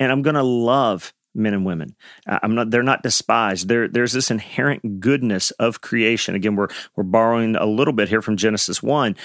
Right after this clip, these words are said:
but, but I think you see here, there's a, there's a, an inherent goodness that is in creation, and the God, God loves us.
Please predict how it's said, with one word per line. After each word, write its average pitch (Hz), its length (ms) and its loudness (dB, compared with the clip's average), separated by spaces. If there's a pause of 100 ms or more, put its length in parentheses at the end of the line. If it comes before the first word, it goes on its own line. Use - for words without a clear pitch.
(200)
but, 120 280 0
but 113 160 0
I 123 60 2
think 143 160 -2
you - 80 -2
see - 140 0
here, 131 80 2
there's 120 260 0
a, 117 220 2
there's 120 320 -2
a, 104 340 0
an 113 160 -2
inherent 110 460 -4
goodness 113 360 0 (320)
that 101 320 -2
is 104 120 -2
in 117 120 0
creation, 104 540 -2
and 95 100 -2
the 92 60 -6
God, 104 400 -4
God 107 260 0
loves 110 280 0
us. - 260 -8